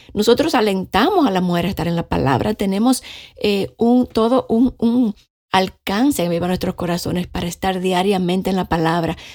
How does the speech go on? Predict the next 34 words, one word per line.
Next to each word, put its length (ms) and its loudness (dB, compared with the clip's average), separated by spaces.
para 220 0
ser 180 -2
conocedoras 640 -2
de 80 -4
la 100 -2
palabra, 600 -4
para, 260 -6
para 180 -4
entender 840 0
lo 140 -2
que 140 -4
Dios 220 -2
quiere, 440 -4
para 240 -6
conocer 360 0
la 120 0
palabra. 420 -2
Pero, 480 6
mm, 120 -4
no, 380 4
nos, 500 2
nos 560 -4
has-, 300 -2
nos, 260 -2
por 160 0
otro 180 0
lado, 480 4
<laughs> 180 -20
me 180 2
apena 440 0
ver 220 0
que 140 -2
muchas 520 0
entonces 560 -2